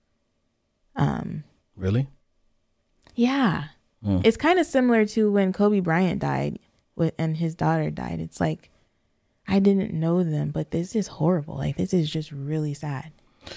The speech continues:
Speaker 2: Well, I feel like this, like, I don't feel like it's just the one death.
Speaker 1: Yeah,
Speaker 2: Like, I
Speaker 1: no,
Speaker 2: feel
Speaker 1: for
Speaker 2: like it's
Speaker 1: sure.
Speaker 2: like this,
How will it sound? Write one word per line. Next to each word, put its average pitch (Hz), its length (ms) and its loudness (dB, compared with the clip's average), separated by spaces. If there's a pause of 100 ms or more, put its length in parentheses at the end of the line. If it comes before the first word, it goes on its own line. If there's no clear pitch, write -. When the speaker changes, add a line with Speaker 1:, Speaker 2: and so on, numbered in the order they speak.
(960)
Speaker 2:
Well, 110 320 8 (240)
I 110 80 0
feel 165 200 0
like 131 320 4
this, 104 800 2 (920)
like, 101 420 2 (680)
I 131 100 8
don't 156 200 6
feel 156 160 6
like 135 260 6
it's 113 280 4
just 95 380 2
the 98 100 6
one 90 340 2
death. 80 340 -2 (220)
Speaker 1:
Yeah, 160 280 0
Speaker 2:
Like, 104 180 2
I 98 80 2
Speaker 1:
no, 175 100 4
Speaker 2:
feel - 40 6
Speaker 1:
for - 40 6
Speaker 2:
like - 280 4
it's 143 220 4
Speaker 1:
sure. 127 80 0
Speaker 2:
like 92 360 2 (680)
this, 98 500 2